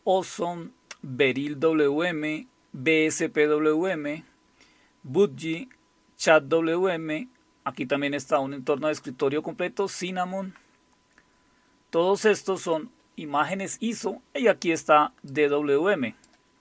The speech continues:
Entonces, la forma más sencilla es descargando una imagen. Yo ya descargué la imagen iso D W M y voy a instalarla.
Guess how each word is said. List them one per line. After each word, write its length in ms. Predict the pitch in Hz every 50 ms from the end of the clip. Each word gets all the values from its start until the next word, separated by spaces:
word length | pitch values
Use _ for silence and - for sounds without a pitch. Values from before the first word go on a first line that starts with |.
| _ _ _ _ _ _ _ _ - - - _ _ _ _ _ _ _ _ _ _ _ _ _
Entonces, 580 | _ - 214 233 214 147 147 135 127 - - - _ -
la 180 | 170 190 185
forma 300 | - 208 190 180 214 208
más 200 | 208 208 202 165
sencilla 680 | 175 196 190 151 - 190 185 170 143 165 165 165 - - -
es 400 | 160 151 147 147 - - - - _ -
descargando 920 | 160 139 165 156 - - - 160 139 127 123 139 139 143 143 139 160 170
una 200 | 170 165 165 165
imagen. 500 | 175 175 170 147 123 143 147 160 180 - - _ - _ _ _ _ _ _ _ _ _ _ _ _ _ _ _ _ -
Yo 140 | - - 147
ya 200 | 147 165 175 175
descargué 560 | 180 160 - - 170 151 139 127 123 135 139
la 120 | 143 147
imagen 400 | 156 160 160 151 135 156 165 - -
iso 420 | - 202 190 156 - - 160 160 143
D 180 | 135 147 147
W 400 | 151 156 160 175 190 190 202 208 185
M 300 | 156 147 147 151 - - _ _ -
y 140 | 247 240 226
voy 260 | 190 175 165 147 156
a 60 | 160
instalarla. 640 | 160 - - 208 202 190 165 156 156 165 170 190